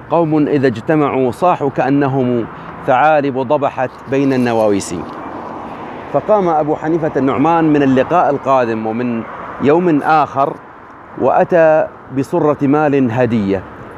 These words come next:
فأول ما دخل المسجد بحث عن الرجل الذي قال عنه ذلك البيتين أو ذينك البيتين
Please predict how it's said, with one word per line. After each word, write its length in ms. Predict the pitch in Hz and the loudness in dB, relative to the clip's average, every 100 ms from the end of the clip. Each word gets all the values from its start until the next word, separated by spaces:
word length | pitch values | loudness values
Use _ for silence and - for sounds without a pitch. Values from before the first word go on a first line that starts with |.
| - | -4
فأول 480 | 156 180 185 156 147 | 0 2 2 2 2
ما 180 | 135 131 | 2 0
دخل 320 | 127 147 139 | -2 -2 -2
المسجد 480 | 120 147 135 143 151 - - - - - | 0 0 -2 0 0 -2 -16 -18 -10 -2
بحث 300 | 165 156 147 | -2 0 2
عن 480 | 139 - 147 143 143 - | 2 2 0 0 -2 0
الرجل 480 | 127 120 156 143 139 | 0 2 0 2 0
الذي 480 | 127 131 139 135 110 - - - | 0 0 0 0 -2 -8 -18 -2
قال 360 | 165 175 165 147 | 2 4 4 2
عنه 440 | 131 170 160 143 131 | 2 0 0 0 2
ذلك 400 | 156 147 135 139 | 2 2 2 2
البيتين 800 | 123 107 98 120 120 147 143 131 | 2 0 2 0 2 0 2 2
أو 160 | 123 | 0
ذينك 480 | 113 151 151 135 - | 2 2 4 2 2
البيتين 760 | 127 110 113 107 147 151 113 | 0 2 0 2 2 2 0